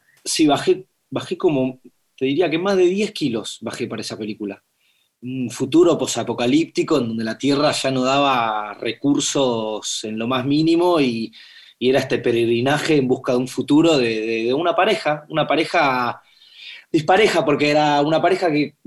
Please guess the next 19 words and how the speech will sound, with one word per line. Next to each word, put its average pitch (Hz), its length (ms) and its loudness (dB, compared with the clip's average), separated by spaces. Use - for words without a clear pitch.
casi 196 260 0
que 156 120 0
ni 180 120 2
hablábamos 156 600 2
en 120 60 -8
la 113 100 -6
película, 107 560 -6
y 127 100 0
eso 151 220 0
era 117 480 0
sumamente 143 580 0
interesante 147 640 2
porque 117 440 -6
se - 180 -8
construía 139 680 2
todo 151 320 2
desde 120 260 -2
la 120 120 -2
mirada. 127 480 0